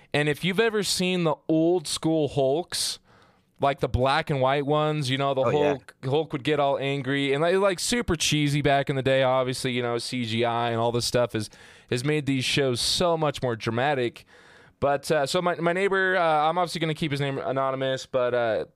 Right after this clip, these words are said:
Speaker 1: competitive bodybuilder, lived in San Francisco for a while. Um, he ended up moving to Utah, and he became, um, he's a family therapist.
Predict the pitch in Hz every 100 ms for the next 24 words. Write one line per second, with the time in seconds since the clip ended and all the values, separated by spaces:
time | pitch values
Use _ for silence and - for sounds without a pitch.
0 | _ - 139 196 175 170 170 160 160 160
1 | 151 147 131 139 131 - 139 127 123 151
2 | 131 135 - 135 123 127 127 127 123 -
3 | - - - 120 123 120 135 139 131 131
4 | 131 131 - 117 127 131 - 131 123 123
5 | 120 117 117 127 110 101 - 120 113 113
6 | 110 113 - 104 101 95 98 95 110 -
7 | - _ _ _ _ - - 147 135 -
8 | 151 151 165 143 147 - 151 139 - -